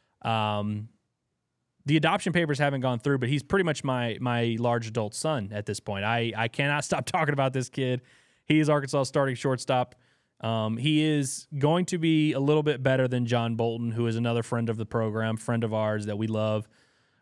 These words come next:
Arkansas has got a massive upgrade at shortstop. Vahiva Aloy is that.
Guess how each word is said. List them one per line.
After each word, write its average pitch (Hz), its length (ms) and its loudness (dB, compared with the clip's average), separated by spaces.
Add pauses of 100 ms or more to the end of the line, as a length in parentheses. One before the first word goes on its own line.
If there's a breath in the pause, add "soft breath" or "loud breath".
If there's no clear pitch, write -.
(100)
Arkansas 180 400 4
has 147 200 -6
got 151 200 4
a 139 80 0
massive 131 480 0
upgrade 120 360 0
at 110 80 -6
shortstop. 110 520 -2
Vahiva 120 480 2
Aloy 117 240 2
is 107 140 -4
that. 104 340 -2